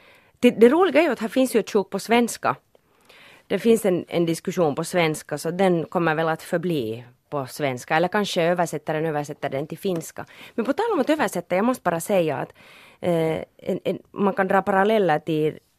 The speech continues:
Jonas Hassan Kemiris Ett öga rött som kom ut tjugohundratre, vill jag minnas. Som faktiskt blev sen min favoritbok. Och den liksom,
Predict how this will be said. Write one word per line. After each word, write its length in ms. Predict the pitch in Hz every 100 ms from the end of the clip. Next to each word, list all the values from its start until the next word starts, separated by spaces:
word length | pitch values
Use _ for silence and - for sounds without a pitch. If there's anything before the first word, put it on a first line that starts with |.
| -
Jonas 500 | 185 202 180 143 -
Hassan 340 | 175 - 160
Kemiris 760 | 185 190 196 165 139 151 - -
Ett 260 | 175 175 -
öga 300 | 160 143 147
rött 360 | 180 185 - -
som 220 | 147 127
kom 300 | 139 143 135
ut 100 | -
tjugohundratre, 1400 | - 147 131 143 147 143 _ _ - 185 196 170 117 123
vill 200 | 165 98
jag 120 | 139
minnas. 400 | 151 143 135 156 - - - - _ _
Som 220 | - 196
faktiskt 380 | 202 196 170 151
blev 300 | 185 175 151
sen 280 | 160 143
min 280 | 143 135 127 - _ _
favoritbok. 760 | - 170 165 165 135 143 143 -
Och 60 |
den 180 | 233 415
liksom, 240 | 415 -